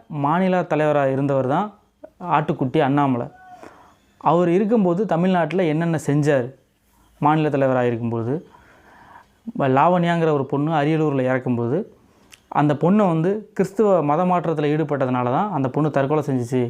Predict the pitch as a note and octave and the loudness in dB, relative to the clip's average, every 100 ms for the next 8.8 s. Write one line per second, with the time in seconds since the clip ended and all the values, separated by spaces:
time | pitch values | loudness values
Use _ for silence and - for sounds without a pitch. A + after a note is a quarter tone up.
0 | A#2+ - B2 C#3 C3+ A#2+ C3 G3 C#3 C#3+ | -6 -6 -2 0 0 0 0 0 0 0
1 | F3 F3 D#3+ D3 C3 B2 A#2 - - - | 0 0 0 0 -2 -4 -8 -18 -20 -20
2 | _ D3 C3+ C3+ B2 A#2+ A#2 F3 - _ | _ 0 2 0 0 -2 -2 -2 -6 _
3 | _ _ _ _ _ E3 E3+ E3 D3+ D#3 | _ _ _ _ _ 0 2 2 0 0
4 | C#3 D3+ F3+ D#3 C3+ B2 A#2 C3+ - - | 0 0 0 -2 -2 -2 -2 -2 -6 -14
5 | _ _ - C#3+ D3+ F3+ E3 E3 E3 D3 | _ _ -6 0 2 2 2 2 2 0
6 | C#3 D#3 F3 E3 C#3+ C3+ C3 B2+ D#3+ D#3 | 0 0 0 0 0 0 -2 -4 -2 0
7 | E3+ F3 D#3+ C#3 C3 B2+ A#2+ A#2 C#3+ E3 | 0 0 0 -2 -2 -2 -2 -4 -4 -4
8 | - - _ - D3 C#3+ C#3+ D3+ | -8 -20 _ 0 0 0 0 0